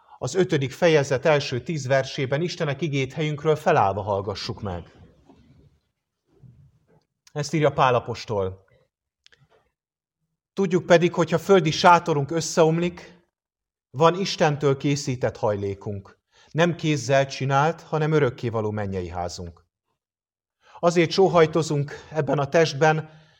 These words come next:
mivel vágyakozunk felölteni rá mennyből való hajlékunkat. Mert mi is, akik e sátorban vagyunk, megterhelten sóhajtozunk, mint hogy nem szeretnénk ezt levetni, hanem felölteni rá amaszt, hogy a halandót elnyelje az élet.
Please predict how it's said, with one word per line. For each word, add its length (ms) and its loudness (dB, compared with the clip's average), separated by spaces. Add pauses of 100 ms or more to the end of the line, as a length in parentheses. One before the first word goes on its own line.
(120)
mivel 320 4
vágyakozunk 680 4
felölteni 800 0
rá 440 2
mennyből 400 -4
való 240 -4
hajlékunkat. 920 -6 (880)
Mert 320 0
mi 100 0
is, 220 -2
akik 240 -4
e 60 -2
sátorban 680 2
vagyunk, 420 -4 (400)
megterhelten 920 -2
sóhajtozunk, 880 -2 (580)
mint 200 -4
hogy 120 2
nem 180 4
szeretnénk 560 -2
ezt 160 -6
levetni, 400 0
hanem 240 -2
felölteni 560 2
rá 140 2
amaszt, 540 0
hogy 140 -6
a 60 -4
halandót 540 -2
elnyelje 460 -4
az 140 -10
élet. 480 -12